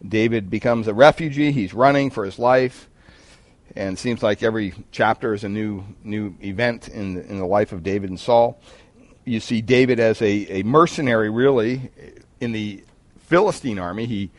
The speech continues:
he leaves, uh, the land of Israel and goes over because Saul is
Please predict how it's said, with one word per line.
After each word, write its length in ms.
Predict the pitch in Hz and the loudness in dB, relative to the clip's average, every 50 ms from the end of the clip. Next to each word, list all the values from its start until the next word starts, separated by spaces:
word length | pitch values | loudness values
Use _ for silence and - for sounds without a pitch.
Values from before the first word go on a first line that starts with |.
| _ - - - - | _ -20 -20 -16 -8
he 140 | - 120 113 | -6 -4 -4
leaves, 680 | 107 120 131 147 156 160 156 139 123 - - - - - _ _ _ _ _ _ _ | -2 0 2 2 2 2 0 -4 -6 -10 -14 -16 -18 -20 _ _ _ _ _ _ _
uh, 160 | - 107 101 | 0 0 0
the 100 | 95 107 | 0 2
land 200 | 120 135 135 131 | 2 2 2 2
of 80 | 127 117 | 2 2
Israel 400 | 156 175 156 156 151 135 127 127 | 2 2 2 4 4 6 6 4
and 80 | 123 113 | 4 4
goes 200 | 120 127 120 143 | 2 2 4 6
over 380 | 139 151 156 131 135 127 127 | 6 6 6 6 4 4 2
because 300 | 113 123 120 - 113 107 | 2 0 -2 -2 -4 -2
Saul 360 | - - 147 135 135 135 131 | 0 2 4 6 6 6 6
is 420 | 117 113 107 107 - - - - | 4 2 0 -4 -8 -14 -16 -18